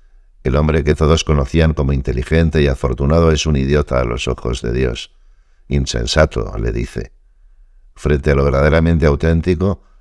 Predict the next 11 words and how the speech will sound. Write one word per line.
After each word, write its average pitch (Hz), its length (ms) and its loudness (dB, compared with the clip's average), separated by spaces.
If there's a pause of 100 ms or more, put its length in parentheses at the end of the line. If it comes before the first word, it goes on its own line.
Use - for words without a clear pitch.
(200)
aparece 76 400 0
con 92 160 2
todos 92 260 4
sus 78 140 -4
cálculos 95 500 2
extrañamente 78 840 0
necio 71 380 0
y 60 80 -4
corto 69 340 -2
de 64 140 0
vista, 65 420 -6